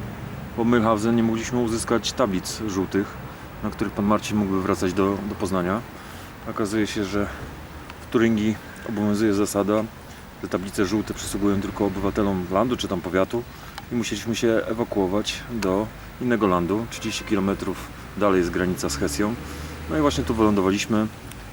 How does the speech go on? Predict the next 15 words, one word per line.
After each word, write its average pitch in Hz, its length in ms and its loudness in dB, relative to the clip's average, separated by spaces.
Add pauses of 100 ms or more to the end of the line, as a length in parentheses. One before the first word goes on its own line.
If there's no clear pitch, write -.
tu 113 60 0
jest 98 120 0
Tulasung 101 500 2 (800)
i 143 60 -2
tutaj 120 300 4
już, 101 200 0 (520)
e, - 20 -2
Marcin, 98 340 2
pan 95 120 0
Marcin 98 280 0
czeka 98 280 2
w - 140 -8
kolejce 90 460 2 (580)
po 92 240 2
tablicę. 80 360 -4